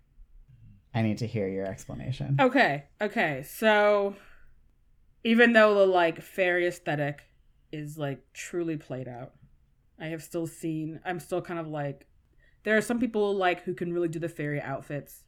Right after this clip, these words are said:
Speaker 2: very well, and I'm like, "You know what? I'm here for this."
Speaker 1: Mm-hmm.
Speaker 2: Um,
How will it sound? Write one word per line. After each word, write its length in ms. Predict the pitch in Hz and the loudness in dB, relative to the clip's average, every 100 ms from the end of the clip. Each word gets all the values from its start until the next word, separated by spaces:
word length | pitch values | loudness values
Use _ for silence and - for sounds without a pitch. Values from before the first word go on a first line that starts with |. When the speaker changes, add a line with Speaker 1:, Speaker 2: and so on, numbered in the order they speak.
| - | -18
Speaker 2:
very 380 | 151 147 139 | -10 -6 -6
well, 240 | 123 127 127 | -6 -10 -10
and 80 | 143 | -10
I'm 100 | 160 | -10
like, 240 | 156 156 180 | -10 -10 -10
"You 60 | |
know 100 | 185 | -8
what? 120 | 180 | -6
I'm 80 | 180 | -6
here 160 | 175 170 | -6 -10
for 120 | - | -10
this." 300 | - - - _ _ _ _ _ _ | -16 -20 -20 _ _ _ _ _ _
Speaker 1:
Mm-hmm. 260 | 123 - 104 131 - _ _ - | -2 -2 -4 -6 -12 _ _ -6
Speaker 2:
Um, 560 | 170 156 143 110 147 | -4 -4 -6 -8 -12